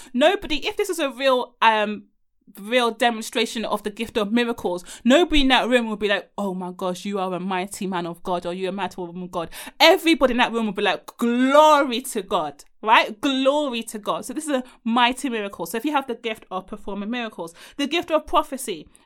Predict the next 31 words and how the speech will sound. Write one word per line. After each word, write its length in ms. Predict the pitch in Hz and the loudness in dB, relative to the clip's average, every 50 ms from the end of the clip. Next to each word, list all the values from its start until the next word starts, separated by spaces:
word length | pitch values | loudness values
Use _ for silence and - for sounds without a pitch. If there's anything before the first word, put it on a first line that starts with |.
| _ | _
to 160 | - - 311 277 | -6 -4 -4 -4
speak 480 | - - - - - 415 440 427 - | -4 -8 -4 2 4 4 4 4 2
forth 460 | - - - 294 285 269 277 - - | -8 -4 -2 0 0 0 0 -2 -2
the 80 | - 262 | -4 -2
message 420 | 254 254 247 240 247 - 320 311 320 | -2 0 -2 -2 -4 -6 -8 -8 -8
of 160 | 311 302 - | -8 -8 -6
God 300 | - 220 190 190 202 - _ _ _ _ _ _ _ | -6 -4 -4 -4 -6 -12 _ _ _ _ _ _ _
to 280 | - - - 302 339 330 | -10 -4 0 2 2 2
his 240 | - 339 262 262 - | 0 -2 -6 -6 -8
people, 480 | - - 233 208 208 - 175 156 - _ _ - | -8 -10 -10 -10 -10 -12 -12 -12 -14 _ _ 0
the 160 | 285 269 269 | 0 0 0
foretelling 1040 | - - - 349 339 339 330 359 370 - - - 330 285 285 247 214 190 170 165 175 - - - - - - | 0 -2 -2 2 4 4 4 4 2 0 -4 0 0 0 2 0 -2 -4 -4 -8 -12 -16 -20 -20 -18 -6 0
of 180 | 247 262 320 233 | 2 2 2 2
the 140 | 240 269 254 | 2 0 2
will 200 | 254 262 254 254 | 2 2 2 2
of 220 | 233 233 233 _ | 2 -2 -4 _
God, 320 | - 202 175 151 135 - - _ - | -6 -6 -6 -6 -8 -12 -16 _ -8
okay? 500 | 208 226 233 - 262 254 262 294 320 294 _ _ - | -8 -8 -6 -6 -4 -4 -2 -2 -4 -6 _ _ -10
To 200 | - 294 330 277 | -4 -2 -2 -2
bring 240 | 233 - 302 302 302 | -2 -2 -2 -2 -2
forth, 500 | 302 - - 302 294 254 180 196 - - | -2 -2 0 2 2 2 2 -2 -4 -8
to 180 | - - 330 285 | -4 -2 -2 -2
speak 540 | - - - - _ - 339 339 330 - - - | -2 -6 -14 -10 _ -2 0 0 -2 -4 -12 -14
the 200 | 202 202 247 240 | -8 -4 -4 -2
will 180 | 233 240 220 214 | -2 -2 -4 -4
of 160 | 196 202 - - | -6 -8 -10 -12
God, 220 | 170 151 147 - | -12 -12 -12 -12
to 100 | - 269 | -10 -10
speak 320 | 247 - - - 330 - - | -10 -10 -8 -10 -10 -8 -6
a 80 | 285 | -4
message 640 | 254 254 240 240 277 269 - - 262 214 190 - - | -4 -4 -2 -2 -2 -4 -4 -4 -4 -4 -4 -6 -12